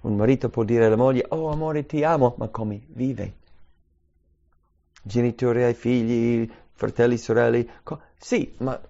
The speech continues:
le parole hanno un valore, ma l'amore non sono le parole. L'amore è come vivi, in modo pratico. Quindi vorrei menzionare due o tre modi pratici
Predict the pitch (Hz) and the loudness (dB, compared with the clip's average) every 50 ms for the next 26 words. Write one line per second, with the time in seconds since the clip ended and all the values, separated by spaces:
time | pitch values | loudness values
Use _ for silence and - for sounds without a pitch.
0 | - - - 147 156 160 - 151 151 160 151 139 123 - - - - - 247 214 | -16 -4 6 6 6 8 8 6 8 8 10 8 8 6 4 -2 2 4 6 6
1 | 131 107 101 - - 104 120 135 123 123 156 202 160 98 - - - _ _ _ | 6 6 4 4 6 6 8 8 10 10 10 10 8 6 4 2 -6 _ _ _
2 | - - 123 127 127 120 104 - - - 123 131 131 139 165 196 175 139 131 123 | -4 2 4 6 6 6 6 4 0 6 6 6 8 8 6 6 6 6 4 4
3 | 123 123 123 120 113 - 180 170 143 120 113 113 113 - - 95 104 123 127 107 | 4 4 2 2 2 2 2 2 4 4 4 4 4 4 4 4 6 8 8 8
4 | 87 82 87 - _ _ _ _ _ _ _ _ _ _ _ _ _ _ _ - | 8 4 0 -6 _ _ _ _ _ _ _ _ _ _ _ _ _ _ _ -4
5 | 113 113 113 131 143 139 117 - - - 110 - - 104 98 90 82 82 110 123 | -2 0 4 4 6 6 4 4 4 2 0 0 0 -4 -4 -4 -4 0 0 0
6 | 101 90 87 - - - _ _ _ _ _ _ _ _ _ - _ - 139 131 | 0 0 -4 -10 -10 -18 _ _ _ _ _ _ _ _ _ -20 _ 0 2 4
7 | 131 131 131 117 113 113 - - - 151 160 175 - - - 90 - - 92 87 | 4 4 2 0 -2 -6 -8 -10 -6 -4 -4 -4 -6 -6 -8 -6 -6 -6 -8 -8
8 | 87 _ _ _ _ _ _ - _ _ _ _ _ _ _ _ _ _ _ _ | -8 _ _ _ _ _ _ -20 _ _ _ _ _ _ _ _ _ _ _ _
9 | _ _ _ _ _ _ _ - - - - - - - _ - - 208 196 156 | _ _ _ _ _ _ _ -20 -20 -20 -20 -20 -20 -20 _ 4 6 8 10 10
10 | 147 135 156 165 202 240 254 233 - - - _ _ _ - - 131 139 143 143 | 8 8 8 8 10 10 8 8 6 -4 -14 _ _ _ 0 4 6 6 6 4
11 | - - 135 127 117 117 120 127 - - - - - - _ - 120 110 123 156 | 2 0 2 4 6 6 6 6 4 2 -4 -8 -10 -18 _ -12 -6 0 2 4
12 | 190 208 190 - - - 151 143 147 139 135 123 113 107 107 107 120 117 - _ | 4 4 2 2 0 -2 2 2 4 4 6 6 6 4 4 2 0 -2 -4 _
13 | - 135 160 170 185 196 - - - 104 101 - - 107 110 110 | -4 0 2 2 2 2 -2 -2 -4 -4 -4 -2 -4 -4 -4 -4